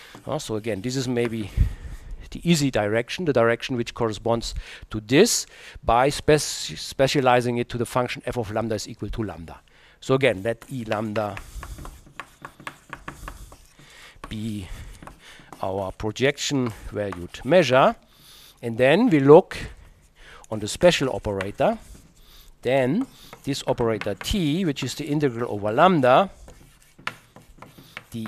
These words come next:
E lambda, uh, which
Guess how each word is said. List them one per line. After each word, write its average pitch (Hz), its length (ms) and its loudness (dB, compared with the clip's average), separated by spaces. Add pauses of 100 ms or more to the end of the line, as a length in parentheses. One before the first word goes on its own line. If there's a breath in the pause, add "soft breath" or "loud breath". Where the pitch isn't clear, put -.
E 104 120 -12
lambda, 117 540 2 (640 soft breath)
uh, 127 540 8 (1400 loud breath)
which - 380 2